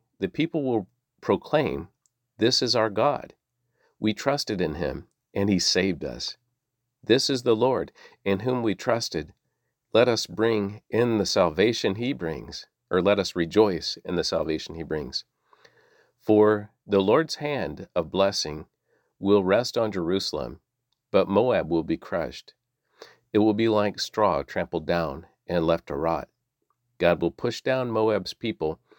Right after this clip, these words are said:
as a swimmer pushes down water with his hands. He will end their pride and all their evil works. The high walls of Moab will be demolished. They will be brought down to the ground, down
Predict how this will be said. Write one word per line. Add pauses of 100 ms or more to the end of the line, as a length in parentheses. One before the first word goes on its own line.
(400)
as
a
swimmer
pushes
down
water
with
his
hands. (680)
He
will
end
their
pride (500)
and
all
their
evil
works. (800)
The
high
walls
of
Moab (140)
will
be
demolished. (520)
They
will
be
brought
down (160)
to
the
ground, (480)
down